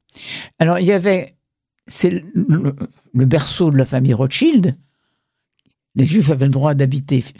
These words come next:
f-, cette ville. Et c'est la première ville qui a eu un chemin de fer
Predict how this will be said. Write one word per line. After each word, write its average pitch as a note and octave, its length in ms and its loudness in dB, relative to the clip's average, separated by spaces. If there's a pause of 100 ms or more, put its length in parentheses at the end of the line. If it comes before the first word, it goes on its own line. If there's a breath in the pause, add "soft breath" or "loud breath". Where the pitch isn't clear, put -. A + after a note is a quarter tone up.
f-, B2 280 -2
cette C3 220 0
ville. A#3+ 320 4 (1000 soft breath)
Et A3+ 320 0 (680)
c'est - 280 -2
la D3+ 100 0
première G#3+ 480 0
ville A#3 300 0
qui F#3 80 0
a D#3+ 60 2
eu G3 200 2 (400 soft breath)
un D#3+ 80 0
chemin D#3 260 0
de D#3+ 80 -2
fer G3 460 -2